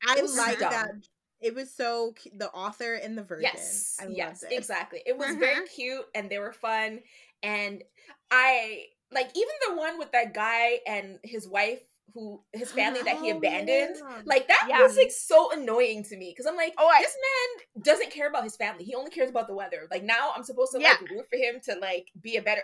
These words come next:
Speaker 2: and then she got mad 'cause she thought he was, like, cheating on her. It was so stupid. Like, the whole thing, the whole
Speaker 3: Oh,
Speaker 2: drama
Speaker 3: yeah.
Speaker 2: was dumb.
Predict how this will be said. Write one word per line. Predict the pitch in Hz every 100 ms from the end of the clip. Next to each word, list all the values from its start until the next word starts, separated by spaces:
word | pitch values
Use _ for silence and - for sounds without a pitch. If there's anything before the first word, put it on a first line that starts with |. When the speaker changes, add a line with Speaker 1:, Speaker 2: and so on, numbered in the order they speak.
| 254
Speaker 2:
and |
then | 262
she | -
got | 381 330 208
mad | 233 240
'cause | 311
she |
thought | - 247
he | 254
was, | 220
like, | 175
cheating | - 247 254
on | 247 262
her. |
It | 254 - - -
was | 679
so | 719 698 -
stupid. | - 208 208 185
Like, | 285 392
the | -
whole | 359 269
thing, | 262 - - 247
the |
whole | 240
Speaker 3:
Oh, |
Speaker 2:
drama | 170 160
Speaker 3:
yeah. | 165
Speaker 2:
was | 220 165
dumb. | 185 170 185